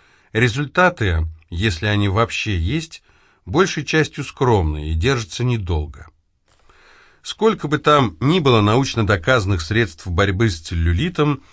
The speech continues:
обещающих осязаемые улучшения, в реальной жизни женщина, подвергающая себя лечению разными методами, никаких улучшений не замечает.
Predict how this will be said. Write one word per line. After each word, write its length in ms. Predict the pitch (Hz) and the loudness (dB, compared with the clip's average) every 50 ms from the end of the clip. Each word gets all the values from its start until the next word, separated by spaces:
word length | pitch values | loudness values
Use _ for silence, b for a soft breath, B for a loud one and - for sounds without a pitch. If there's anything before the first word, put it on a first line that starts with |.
| B B B B B B | B B B B B B
обещающих 880 | B 110 101 120 117 - - 135 131 127 123 120 - - - 113 92 - | B -2 0 0 -2 0 2 4 4 4 4 2 0 -2 -4 -6 -6 -4
осязаемые 720 | - 113 - - 117 107 104 120 117 113 110 107 110 110 | -6 -4 -4 -2 -2 0 2 4 4 4 4 2 2 2
улучшения, 720 | 110 104 104 98 - - - 104 95 92 92 90 90 87 82 B B B B B B | 2 0 0 -2 -4 -4 -2 -2 0 0 0 0 0 -2 -4 B B B B B B
в 100 | - 95 | -4 0
реальной 380 | 110 139 180 196 185 175 160 147 | 2 4 4 4 4 4 2 2
жизни 540 | 131 151 190 175 147 143 135 117 95 82 B B B _ | 2 0 -2 -2 0 0 2 2 0 -2 B B B _
женщина, 480 | 104 101 151 175 160 - - 135 131 | -2 0 2 2 2 0 0 0 0
подвергающая 800 | 123 - 123 113 123 131 131 127 143 143 143 135 127 - - 123 107 | 0 0 -4 -2 -2 -2 0 2 2 2 2 2 0 -4 -4 -4 -4
себя 280 | - - 117 113 123 | -4 -6 -2 -2 0
лечению 560 | 117 117 110 - - - 135 127 123 117 113 113 | 0 0 -4 -6 -4 -4 -2 0 0 0 2 2
разными 340 | 117 113 98 104 110 117 | 2 2 2 0 0 0
методами, 500 | 135 113 135 139 - 117 107 113 107 107 | 0 0 0 -2 -4 -6 -4 -4 -2 0
никаких 540 | 101 101 98 - 110 90 - 160 151 - - | 0 -2 -2 -4 -6 -8 -6 -8 -8 -6 -4
улучшений 460 | 101 101 95 85 - - 120 113 110 | -4 -4 -4 -4 -4 -4 -2 -2 -2
не 160 | 104 101 101 95 | 0 0 -2 -2
замечает. 720 | 95 101 107 104 104 - - 113 95 80 73 71 - | -2 -2 -4 -4 -6 -6 -4 -2 -2 -2 -2 -4 -8